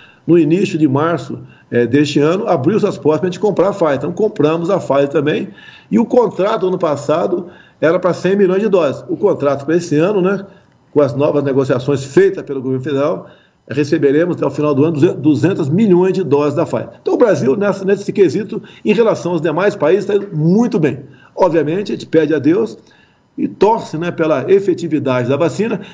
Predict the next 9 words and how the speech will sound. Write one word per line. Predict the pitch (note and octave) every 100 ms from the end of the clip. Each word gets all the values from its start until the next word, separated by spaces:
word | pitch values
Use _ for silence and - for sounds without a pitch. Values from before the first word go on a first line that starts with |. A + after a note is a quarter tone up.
| -
se | -
bem | D#3+ G3+
que | G3
algumas | D3 F3+ D3+
vacinas | D#3 B2+ D3+ C#3 B2+ - - _
não | D3+ D#3+ F3 G3+ C#4+ F4+
tão | - G3 D3+
dando | C#3+ E3+ D3
certo. | B2+ C3+ - -